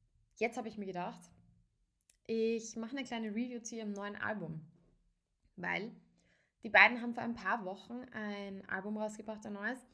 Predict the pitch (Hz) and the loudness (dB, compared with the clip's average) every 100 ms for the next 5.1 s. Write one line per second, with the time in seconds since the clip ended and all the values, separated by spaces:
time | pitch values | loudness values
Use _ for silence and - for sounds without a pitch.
0 | - _ _ _ _ _ - 214 214 226 | -20 _ _ _ _ _ -2 2 2 4
1 | 220 226 220 214 214 208 - - - - | 6 6 4 0 -2 -2 -4 -16 -12 -6
2 | 208 208 - 190 196 - - 208 208 208 | -6 -2 2 2 0 -6 -2 0 2 2
3 | 208 185 185 196 208 190 196 196 202 208 | 0 4 8 8 6 4 -6 -6 -4 -4
4 | - 202 208 - 190 202 202 208 175 196 | -4 -8 -12 -10 -8 -4 -2 -2 -2 -2
5 | 233 | -4